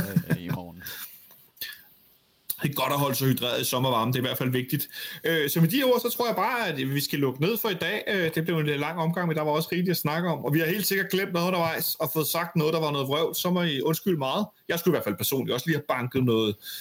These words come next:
Speaker 2: noget sommerrust af, af podcast-formen. Det er der ingen tvivl om, men, øh, I skal begge to have kæmpe stor tak, fordi I troppede op og legede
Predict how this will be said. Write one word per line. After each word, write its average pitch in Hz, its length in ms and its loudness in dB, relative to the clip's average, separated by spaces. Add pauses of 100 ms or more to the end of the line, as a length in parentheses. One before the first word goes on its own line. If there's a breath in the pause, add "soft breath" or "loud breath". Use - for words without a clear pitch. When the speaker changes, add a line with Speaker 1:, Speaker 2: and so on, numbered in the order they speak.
(140 loud breath)
Speaker 2:
noget 135 200 2
sommerrust 135 800 0
af, 113 520 0 (100)
af 123 140 -4
podcast-formen. 143 1500 -2
Det 151 80 0
er 147 40 -2
der 147 60 0
ingen 139 140 0
tvivl 151 220 2
om, 143 160 0
men, 139 160 0
øh, 113 360 0
I 170 60 2
skal 185 200 0
begge 202 200 -4
to 190 140 2
have 160 140 0
kæmpe 185 240 0
stor 165 260 -2
tak, 160 200 -2
fordi 180 300 2
I 170 40 6
troppede 123 440 2
op - 160 -2 (360 loud breath)
og 143 120 0
legede 110 540 0